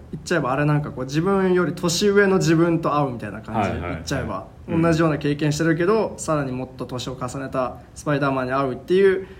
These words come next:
Speaker 1: なんか一個のなんか人生のドラマになってるし、まあ、今回もその、まあ、最後でワンダがその別ユニバースのなんか幸せな家庭を築いているワンダと、なんかまあ、こう出会うことによって、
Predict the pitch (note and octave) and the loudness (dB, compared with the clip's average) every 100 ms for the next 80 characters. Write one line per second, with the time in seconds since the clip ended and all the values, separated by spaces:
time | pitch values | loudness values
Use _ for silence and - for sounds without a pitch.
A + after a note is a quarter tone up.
0 | - E3+ D3+ C#3+ D3 C#3+ C3 A#2+ B2 A#2+ | -8 -4 -2 -2 -4 -8 -6 -6 -8 -8
1 | G#2+ - - - D3+ C#3+ C3 C3 B2+ A#2+ | -8 -8 -14 -12 -2 -2 -2 -2 -4 -4
2 | - - - F3+ - D#3+ D#3 C3+ D3+ - | -10 -20 -18 -16 -8 -2 -2 -2 -8 -10
3 | D#3 C#3 B2+ B2 B2+ B2+ - D3+ D3 G#3+ | -2 -2 -2 -2 -6 -6 -4 -2 0 2
4 | E3+ G3 F#3 F3+ G#3+ B3 E3+ D3 A#2+ C#3 | 2 2 2 2 2 2 2 0 0 0
5 | C3+ B2+ C#3+ C3+ F#3 D#3+ D3 C#3 C3 C3 | -2 -2 -4 -2 -2 0 0 0 -2 -4
6 | - - G3 C#3 C3 C3+ B2+ D3 D#3+ D#3 | -8 -2 0 0 -4 -8 -6 0 0 2
7 | E3 E3 D#3+ D#3+ D#3+ G#3+ A#3 F#3 - - | 4 4 6 6 4 2 0 -2 -6 -18
8 | - D3+ C3+ B2+ D#3 C#3+ C#3+ C#3 C#3 C#3 | -8 -6 -6 -4 0 0 0 -4 -4 -4
9 | C#3+ C#3 C#3+ C#3+ C#3 C#3+ D3+ G3 F3+ - | -4 -2 -2 0 -2 0 2 2 2 -2
10 | - - D3+ D3 C3 A2 A2 - E3+ - | -14 -6 -2 0 -2 -4 -4 0 0 0
11 | - - - C3+ B2 B2 G2 - - - | -6 -14 -10 -8 -6 -6 -6 -10 -18 -16
12 | - C3 A#2+ C3+ C#3 C3 C3 C#3 C#3 C#3+ | -8 -6 -4 -2 -2 -2 -4 -2 -2 -4
13 | F3 D#3+ | -4 -4